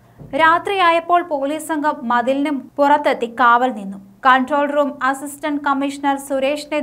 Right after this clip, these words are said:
നേതൃത്വത്തിൽ ഒൻപതംഗ സംഘം മതിൽ ചാടിക്കടന്ന് വീട് വളഞ്ഞു. പാഞ്ഞെത്തിയ നായ്ക്കളെ ഒഴിവാക്കി ടീം അകത്ത് കയറി. ശരിക്കും അപ്രതീക്ഷിതമായ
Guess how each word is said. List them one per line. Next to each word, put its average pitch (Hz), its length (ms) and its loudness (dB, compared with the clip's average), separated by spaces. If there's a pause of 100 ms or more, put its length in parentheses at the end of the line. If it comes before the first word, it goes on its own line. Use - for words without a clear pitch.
നേതൃത്വത്തിൽ 254 520 -2 (360)
ഒൻപതംഗ 294 460 0 (160)
സംഘം 269 280 0 (500)
മതിൽ 269 240 0 (120)
ചാടിക്കടന്ന് 277 760 0 (180)
വീട് 247 340 -4
വളഞ്ഞു. 196 280 -8 (540)
പാഞ്ഞെത്തിയ 294 580 4
നായ്ക്കളെ 320 480 0
ഒഴിവാക്കി 302 480 2 (120)
ടീം 294 180 -4 (220)
അകത്ത് 247 340 -4
കയറി. 208 280 -6 (920)
ശരിക്കും 359 420 4 (180)
അപ്രതീക്ഷിതമായ 339 800 0